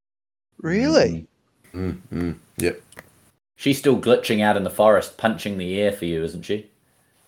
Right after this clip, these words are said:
Speaker 2: Yeah, yeah, not fun.
Speaker 1: <laughs> I'm kind of glad that that's her fate in at least one of our games. <laughs>
Speaker 3: Well, we,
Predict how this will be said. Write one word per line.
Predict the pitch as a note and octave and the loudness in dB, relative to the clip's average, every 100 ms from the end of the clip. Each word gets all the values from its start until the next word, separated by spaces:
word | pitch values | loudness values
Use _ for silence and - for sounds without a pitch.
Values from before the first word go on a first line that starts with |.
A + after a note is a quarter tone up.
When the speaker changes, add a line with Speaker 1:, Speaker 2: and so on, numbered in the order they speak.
| _ _ - | _ _ 0
Speaker 2:
Yeah, | C#2+ - - - | 2 2 -4 -18
yeah, | - G1+ | -12 -6
not | A#1+ - | -4 -4
fun. | G#1+ - - _ _ _ | -6 -10 -18 _ _ _
Speaker 1:
<laughs> | - D3 - - | -12 -12 -8 -8
I'm | - B2+ | -4 -4
kind | - B2+ A2 | 2 0 0
of | |
glad | - A2+ A2+ | -4 -2 -2
that | - - | -4 -6
that's | G#2+ - | -6 -4
her | A2 | -6
fate | - A#2 A#2 - | -2 0 0 -2
in | A2+ | -4
at | - | -4
least | A2+ - | -2 -2
one | A#2+ A2+ | -2 -2
of | G#2+ | -2
our | G#2 | -4
games. | G#2+ G#2 A2+ A2+ - _ _ _ - - - | -4 -4 -4 -6 -10 _ _ _ -20 -18 -6
<laughs> | A#2 - _ _ _ _ _ _ _ _ _ _ _ _ _ - | -6 -6 _ _ _ _ _ _ _ _ _ _ _ _ _ 0
Speaker 3:
Well, | A2 G#2 G#2 G2+ - | 6 8 8 4 -6
we, | A#2 A#2+ A#2+ B2 A#2+ A#2+ | -4 -4 -4 -4 -6 -8